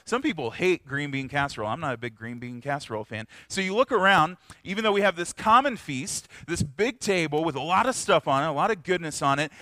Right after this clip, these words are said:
as we begin to consume what is on the table,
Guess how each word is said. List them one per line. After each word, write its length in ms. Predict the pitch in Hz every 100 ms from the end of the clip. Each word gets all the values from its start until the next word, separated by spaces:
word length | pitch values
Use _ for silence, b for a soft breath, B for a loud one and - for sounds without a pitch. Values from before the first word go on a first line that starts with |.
| B
as 180 | 156 160
we 140 | 190
begin 300 | 196 175 226
to 100 | 233
consume 1000 | 196 - 185 - - - 269 247 156 185 - B
what 220 | 156 170
is 120 | 170 165
on 460 | 165 180 190 202
the 120 | 165
table, 680 | 160 - 247 233 131 117 143